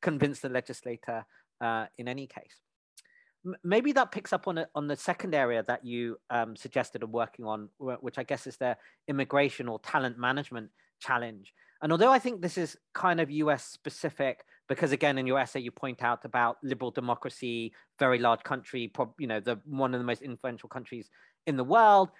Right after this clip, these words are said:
and places like even the U K has a couple of elements of that, but is not as large on the world stage. I do think it's a kind of almost general problem, essentially about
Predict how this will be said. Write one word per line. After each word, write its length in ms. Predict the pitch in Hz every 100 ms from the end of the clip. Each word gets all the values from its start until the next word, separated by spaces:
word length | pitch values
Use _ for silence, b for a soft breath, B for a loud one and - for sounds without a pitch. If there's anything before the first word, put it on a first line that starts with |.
| b -
and 120 | 135
places 360 | 147 147 - 139
like 180 | 127 196
even 200 | 185 160
the 80 |
U 160 | 127 131
K 280 | - 147 131
has 220 | 131 113
a 60 | -
couple 280 | 185 185
of 80 | 147
elements 380 | 135 123 120 -
of 80 | 117
that, 240 | 120 120 -
but 100 | 117
is 120 | 107
not 180 | 127 120
as 120 | 110
large 280 | 123 117 113 b b b _
on 160 | 135 120
the 80 | 117
world 300 | 120 113 -
stage. 460 | - 139 107 101 b b _
I 80 | 156
do 200 | 151 233
think 240 | 269 311 277
it's 160 | 208
a 60 | 170
kind 320 | - 196 180
of 80 | 160
almost 340 | 165 156 -
general 400 | - 147 196 202
problem, 480 | 185 120 107 107 101 131
essentially 460 | - 214 233 151
about 320 | 131 123 117